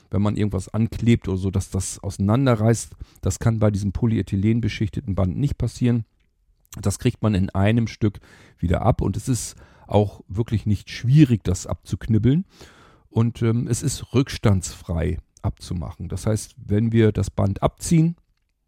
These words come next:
nach Gebrauch, weil wir unseren Sitzplatz nun dann künftig nicht mehr brauchen werden, ähm, dann ist da auch nichts mehr zu sehen. Es bleiben keine Klebereste übrig.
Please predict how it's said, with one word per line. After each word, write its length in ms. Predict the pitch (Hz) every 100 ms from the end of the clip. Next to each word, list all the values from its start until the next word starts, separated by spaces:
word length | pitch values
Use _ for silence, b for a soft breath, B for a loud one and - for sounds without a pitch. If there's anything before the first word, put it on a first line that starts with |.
| _ _ _ _ _ _ - - _ -
nach 260 | 104 104
Gebrauch, 460 | 107 90 101 131 - -
weil 160 | 90
wir 60 | 90
unseren 220 | 92 92
Sitzplatz 500 | 123 - - 101 -
nun 240 | 107 117 98
dann 340 | 101 98 92
künftig 400 | - 127 - 92
nicht 180 | 127 -
mehr 120 | 92
brauchen 400 | - 127 151 151
werden, 320 | 127 123 127 B B B B B B B B _
ähm, 560 | 104 107 110 107 110 107 - _ _ -
dann 460 | 101 104 107 107 - _ _
ist 260 | 139 - -
da 80 | 113
auch 180 | 95
nichts 480 | 110 131 147 - -
mehr 240 | 107 104 -
zu 160 | -
sehen. 200 | 90 90
Es 120 | -
bleiben 260 | - 101 98
keine 320 | - 104 107
Klebereste 800 | 98 101 92 90 82 - - 85 - _ _
übrig. 480 | 95 87 78 - -